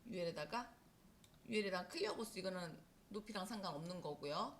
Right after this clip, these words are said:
얘는 안 올라가기 위해서 한 거지 높이를 넣-, 넣기 위해서 한 게 아니었어요. 유엘에 이렇게 있고 막내 자식의 풀로 너무,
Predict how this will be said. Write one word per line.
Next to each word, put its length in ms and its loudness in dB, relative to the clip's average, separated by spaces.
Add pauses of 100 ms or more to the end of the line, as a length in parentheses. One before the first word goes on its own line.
얘는 240 6
안 160 6
올라가기 440 4
위해서 260 -2
한 120 -2
거지 240 2
높이를 760 2 (340)
넣-, 200 0
넣기 320 0
위해서 200 0
한 100 0
게 60 0
아니었어요. 840 2 (400)
유엘에 320 8
이렇게 340 0
있고 520 0 (220)
막내 480 8
자식의 460 6
풀로 220 -2
너무, 380 0